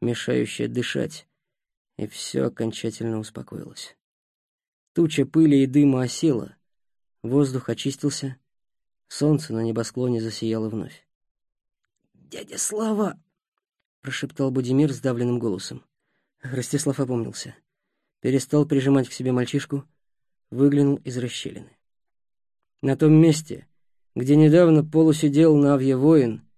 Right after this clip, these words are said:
возвышалась стометрового диаметра полусфера, утыканная длинными колючками.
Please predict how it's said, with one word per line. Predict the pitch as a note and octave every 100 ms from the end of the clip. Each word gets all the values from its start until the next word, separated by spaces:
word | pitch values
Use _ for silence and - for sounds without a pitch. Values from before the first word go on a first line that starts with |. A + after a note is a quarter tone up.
| _ _ _ _ _
возвышалась | - A#2+ C3+ D3 D3+ F3 F3+ C#3+ -
стометрового | - - D#3+ D3+ D#3 D3+ D3 B2+
диаметра | B2 C#3 C#3 C3 - A#2+
полусфера, | - A#2+ A#2+ - - D3 B2 - _ _ _ _ _
утыканная | B2 B2 C#3+ C#3 B2+ A#2+ A2+
длинными | A2 B2 B2 A#2 A2+
колючками. | - A2 - - - -